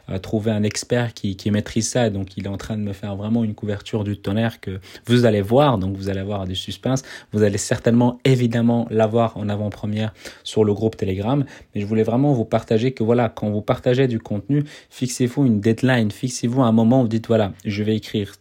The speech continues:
tel contenu, je vais sortir tel contenu à telle date et qu'importe ce qui va se passer entre les deux, je m'en fous, je vais respecter cette deadline-là.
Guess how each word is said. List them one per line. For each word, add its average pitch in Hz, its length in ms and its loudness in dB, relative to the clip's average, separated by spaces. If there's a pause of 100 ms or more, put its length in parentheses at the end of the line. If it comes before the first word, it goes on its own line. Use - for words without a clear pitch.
(140)
tel 139 160 6
contenu, 131 380 0
je 123 80 0
vais 104 80 0
sortir - 440 -6
tel 113 200 -4
contenu 120 340 -2
à 107 100 0
telle 113 280 0
date 123 260 2 (260)
et 104 100 -6
qu'importe 147 440 2
ce - 60 -12
qui 127 140 0
va 113 120 2
se - 80 -4
passer 113 400 -2
entre 127 260 2
les 117 100 2
deux, 120 280 0
je 104 220 -2
m'en 120 200 4
fous, 131 260 -4
je 113 100 -4
vais 107 100 -4
respecter 110 480 -4
cette 98 300 -8
deadline-là. 107 720 0